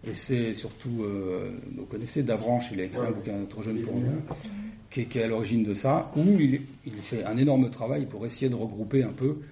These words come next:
Speaker 1: retrouver ce fil qui vient depuis ces années-là, et, euh, et montrer qu'effectivement, l'anarchisme, est, au départ, c'est une tendance du mouvement ouvrier.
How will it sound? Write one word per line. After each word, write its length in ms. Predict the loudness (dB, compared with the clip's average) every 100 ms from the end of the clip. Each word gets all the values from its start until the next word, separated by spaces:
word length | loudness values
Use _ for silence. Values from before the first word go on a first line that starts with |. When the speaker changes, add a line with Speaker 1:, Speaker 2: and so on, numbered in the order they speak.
| -18 0
Speaker 1:
retrouver 460 | 2 2 0 0
ce 120 | 0 -2
fil 280 | -2 -2 -4 -10 -14
qui 120 | -8
vient 180 | -2 0
depuis 220 | -2 -4
ces 220 | -4 -2
années-là, 440 | -2 0 0 0 -4 -16 -20 -20 -18 -8
et, 180 | -4 0
euh, 600 | 0 0 -2 -2 -2 -2 -6 -12 -20 -20 -20 -20 -6 4
et 80 |
montrer 340 | 6 6 2 -2
qu'effectivement, 720 | -2 -4 -6 -4 -4 -4 -6 -14 -20 -20 -20 -20 -20 -20 -20 -20 -6
l'anarchisme, 720 | 2 4 4 2 -6 0 2
est, 320 | 2 0 -10 -12 -20 -20 -20 -20 -8 0
au 120 | 4
départ, 580 | 4 2 -2 -4 -6 -14 -20 -20 -16
c'est 300 | 0 2 4
une 140 | 2 2
tendance 420 | 2 2 2 0
du 80 | -2
mouvement 360 | -2 0 0
ouvrier. 380 | 0 -2 -6